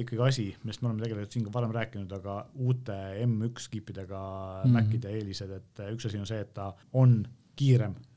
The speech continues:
Speaker 1: äh, video töötlemisel kui, äh, sarnased Inteliga masinad ja, või A M D protsessoritega. Teine asi on see, et aku kestab kõvasti rohkem, nii et kui sul pead seda tegema kuskil mingil üritusel, äh, niimoodi, et sa ei saa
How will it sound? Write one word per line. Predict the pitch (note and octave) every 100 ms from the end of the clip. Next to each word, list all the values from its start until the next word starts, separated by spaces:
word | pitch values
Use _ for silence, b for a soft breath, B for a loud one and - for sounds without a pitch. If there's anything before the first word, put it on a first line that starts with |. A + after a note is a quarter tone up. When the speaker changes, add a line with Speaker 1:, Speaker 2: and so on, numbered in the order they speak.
| -
Speaker 1:
äh, | G#2+ G#2+
video | A2+
töötlemisel | G#2+ G#2+ G#2+ G2 G2+ G2
kui, | G#2 G#2 G2+
äh, | G2+
sarnased | G#2+ A2 G2+ G#2+
Inteliga | A2+ G2+ G2
masinad | G#2 G#2 G2+ F#2 B B B -
ja, | A2+ A2+ G#2+ A2+
või | G#2+ G#2
A |
M | G#2
D | G2
protsessoritega. | G2+ G2+ G#2+ G#2+ G2+ G#2
Teine | G#2+ A2+ G#2+
asi | G#2+
on | G2+
see, | A2+ A2
et | -
aku | A2+ B2 G#2+ G#2+
kestab | G2+ G#2
kõvasti | - A2 - A2+
rohkem, | A2 G2+
nii | G2+
et |
kui | - A2
sul | G#2+ G2 _ _
pead | - A#2+
seda | G#2 G#2+ A#2
tegema | A#2 G2+
kuskil | G2 G#2+ - G#2+ G#2 G2+
mingil | G2+ B2
üritusel, | C3 B2 G2+ G2+ G2 B B B B
äh, | G2+ G#2
niimoodi, | A#2+ A#2+ G#2
et | G2+
sa | -
ei | G#2+
saa | A#2 G#2+ G#2 G2+ G2